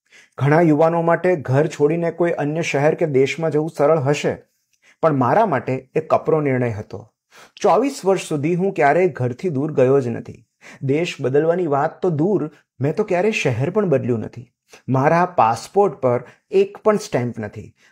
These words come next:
મારું આખું જીવન મારા મમ્મી પપ્પાની આસપાસ જ વીંટળાયેલું રહ્યું છે અને એમનું મારી આસપાસ. એમના પરિચિતો અને મિત્રોના જે સંતાનો ઉચ્ચ શિક્ષણ માટે વિદેશ ગયા છે, એમાંના મોટા ભાગના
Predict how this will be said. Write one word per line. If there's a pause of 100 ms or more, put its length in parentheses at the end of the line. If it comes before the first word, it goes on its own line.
(100)
મારું
આખું
જીવન
મારા
મમ્મી
પપ્પાની (120)
આસપાસ
જ
વીંટળાયેલું
રહ્યું
છે
અને
એમનું
મારી
આસપાસ. (720)
એમના
પરિચિતો
અને
મિત્રોના
જે
સંતાનો
ઉચ્ચ
શિક્ષણ
માટે
વિદેશ
ગયા
છે, (200)
એમાંના
મોટા
ભાગના